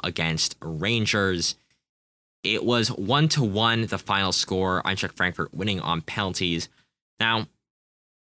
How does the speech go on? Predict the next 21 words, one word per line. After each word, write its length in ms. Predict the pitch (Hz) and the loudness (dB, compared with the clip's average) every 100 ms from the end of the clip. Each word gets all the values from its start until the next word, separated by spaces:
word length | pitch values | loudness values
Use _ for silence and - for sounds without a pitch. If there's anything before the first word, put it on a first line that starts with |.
| _ | _
I 100 | 107 | 0
am 120 | 139 147 | 4 4
sad 400 | - 139 123 147 | 4 2 2 2
that 160 | 110 | 2
West 220 | 107 120 | 2 2
Ham 300 | - 113 113 - | 2 2 2 2
aren't 200 | 110 - | 2 2
here. 280 | 123 120 - | 2 2 4
I'm 160 | 107 | 0
glad 380 | 104 101 107 117 | 0 0 0 0
the, 220 | - - | -6 -10
the 140 | - 101 | -4 -2
team 180 | - 113 | 0 0
that 220 | 90 - | 0 2
beat 180 | 113 110 | 2 4
us 220 | 98 - | 2 0
won 180 | 101 98 | 2 2
it 100 | 85 | 0
'cause 140 | - | -2
it 140 | 92 82 | 0 0
makes 260 | 98 - | 0 -2